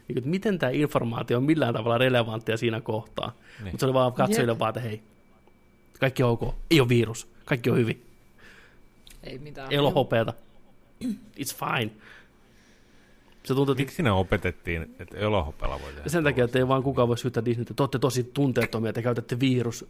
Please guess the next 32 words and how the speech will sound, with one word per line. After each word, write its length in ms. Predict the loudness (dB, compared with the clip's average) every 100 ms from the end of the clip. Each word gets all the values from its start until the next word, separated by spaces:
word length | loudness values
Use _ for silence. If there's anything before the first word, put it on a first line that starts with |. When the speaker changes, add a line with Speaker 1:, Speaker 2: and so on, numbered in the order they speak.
| -6
Speaker 1:
niinku, 380 | -2 -2 -4 -8 0
kemiallista 400 | 2 2 0 -2
sodankäyntiä 560 | -2 -2 -2 -4 -2
tämmöisenä 420 | -4 -2 -4 -6 -6
aikana. 460 | -6 -6 -6 -8 -10 -16 -18 -18 -18 -10
Et, 120 | -10 -8 -8
et 180 | -8 -4
hyi 200 | 0 2
hyi, 200 | 2 -2 -2
mutta 180 | -4 -4
se 120 | -2
on 80 | 0
elohopeata, 680 | 2 0 -2 -4 -4 -4 -8 -14 -20 -18
it's 180 | -16 -14
fine. 300 | -10 -8 -8 -10 _ -20 _ _ -20
Koska 180 | -14 -8
se 100 | -2
ei 160 | 0
oo 80 | 0
Speaker 3:
Mm. 60 | 2
Speaker 1:
virus. 420 | 0 0 -4 -10 -14 -20 -20 -20 -20 _ _ _ _ _ _ _ _ -8
Speaker 3:
Ei 120 | -6
oo 60 | -4
sama 300 | -4 -6 -6
juttu. 300 | -8 -16 -20 _ _ -20 -20 _ -14 2
Speaker 1:
Nyt 20 | 2
Speaker 2:
Mitäs 60 | 4
Speaker 1:
tulee 140 | 4
Speaker 2:
siinä 120 | 4 4
Speaker 1:
vaan. 100 | 4
Speaker 2:
talossa 300 | 2 2 0
muuta? 260 | 0 -2